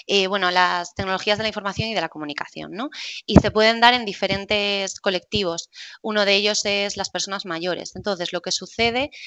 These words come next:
es que las personas mayores se sienten discriminadas porque lo que antes les resultaba sencillo de realizar, como podía ser un trámite administrativo,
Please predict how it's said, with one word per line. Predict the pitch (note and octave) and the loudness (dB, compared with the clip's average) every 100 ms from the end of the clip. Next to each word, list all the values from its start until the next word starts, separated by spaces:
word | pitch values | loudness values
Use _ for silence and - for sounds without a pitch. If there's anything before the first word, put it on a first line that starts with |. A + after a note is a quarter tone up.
| - - - | -14 -14 -6
es | - G#3+ G3 | 0 2 2
que | A3+ G#3+ A3 | 2 0 0
las | G#3+ | -2
personas | - F#3+ G#3 G#3 | -4 -6 -6 -4
mayores | A3 A3 A#3 B3 | -4 -4 -6 -6
se | - | -6
sienten | - G3+ A#3+ A#3 | -6 -4 -4 -2
discriminadas | A3 - A3 G#3+ A3+ A3+ | -4 -4 -4 -2 -2 -2
porque | - F#3 - F#3 - _ | -6 -6 -2 -4 -4 _
lo | G#3 G3 | -2 -2
que | F#3+ F#3 | 4 4
antes | G3 A3+ A3+ | 4 -2 4
les | A#3 | 8
resultaba | - A#3 G3+ G#3+ G#3+ | 8 4 0 0 0
sencillo | A3 G3+ G#3+ G#3 | -4 -10 -6 -4
de | G3+ | -4
realizar, | F#3+ F#3+ A#3 A3+ | -4 -2 -2 -2
como | F#3 F3 | -6 -4
podía | E3+ F#3 | -2 -2
ser | A3 | -4
un | G#3+ G#3 | -8 -4
trámite | G#3 G3+ G3+ | -4 -2 -4
administrativo, | G3 G3 G3+ - G3+ A#3+ A#3+ | -4 -4 -2 0 0 0 -2